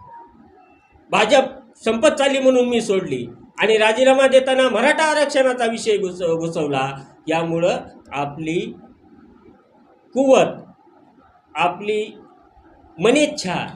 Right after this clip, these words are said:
ह्या दृष्टीनं दिसते. आपण केवळ राजकीय दृष्टीनं या गोष्टीचा सगळं ओहापोह करत आहात. सगळ्या गोष्टी या समाजात वेगवेगळ्या पद्धतीनं खोटं पसरत आहात. हे जनतेला आता कळून चुकलेलं आहे. आपल्या पायाखालची वाळू घसरत आहे.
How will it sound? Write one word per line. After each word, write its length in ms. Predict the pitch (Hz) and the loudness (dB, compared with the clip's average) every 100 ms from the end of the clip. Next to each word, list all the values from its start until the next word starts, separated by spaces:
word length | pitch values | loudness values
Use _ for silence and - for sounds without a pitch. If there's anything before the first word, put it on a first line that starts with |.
| - - | -16 -10
ह्या 140 | 160 | -8
दृष्टीनं 400 | 175 147 - 127 | -8 -10 -14 -14
दिसते. 560 | 190 139 - - 123 - _ _ - _ _ _ | -14 -14 -18 -20 -20 -20 _ _ -20 _ _ _
आपण 280 | 156 - 160 | -10 -6 -8
केवळ 220 | 143 165 | -6 -4
राजकीय 640 | 170 160 156 - - 247 240 | -4 -4 -6 -6 -6 -2 -2
दृष्टीनं 440 | 202 202 214 202 175 | -2 -4 -4 -2 -2
या 120 | 175 | -2
गोष्टीचा 460 | 170 165 185 170 147 | -4 -8 -8 -10 -10
सगळं 260 | 151 151 | -8 -8
ओहापोह 640 | 143 135 147 156 175 185 185 | -8 -6 -6 -6 -6 -6 -6
करत 220 | 202 214 | -8 -8
आहात. 200 | 214 214 208 - _ _ _ _ _ _ - - - - | -10 -12 -14 -18 _ _ _ _ _ _ -20 -20 -20 -6
सगळ्या 300 | 180 175 170 | 0 2 2
गोष्टी 380 | 170 170 180 165 | 0 -4 -2 -2
या 300 | 170 143 - | -2 -4 -6
समाजात 460 | 160 165 170 170 165 - _ _ - 127 | -6 -4 -2 -4 -6 -14 _ _ -14 -6
वेगवेगळ्या 460 | 165 175 180 180 175 | -2 0 0 0 -2
पद्धतीनं 480 | 175 165 170 170 156 - | -2 -4 -2 -2 -4 -2
खोटं 220 | 202 240 | 0 2
पसरत 400 | 240 233 247 240 | 2 -2 -4 -4
आहात. 240 | 226 226 220 - - - - | -2 -2 -4 -8 -20 -16 -8
हे 60 | 147 | -6
जनतेला 440 | 147 147 151 143 | -4 -4 -4 -4
आता 180 | 139 135 | -4 -6
कळून 340 | 139 160 180 | -4 -4 -2
चुकलेलं 400 | 170 165 160 143 | -4 -6 -4 -2
आहे. 240 | 143 127 113 - - | 0 -2 -6 -12 -16
आपल्या 280 | 143 143 165 | -12 -6 -6
पायाखालची 600 | 160 165 165 165 156 170 | -4 -2 -4 -4 -6 -4
वाळू 300 | 147 165 190 | -2 0 2
घसरत 320 | 196 185 185 175 | 2 0 -2 -4
आहे. 360 | 175 175 156 | -2 0 0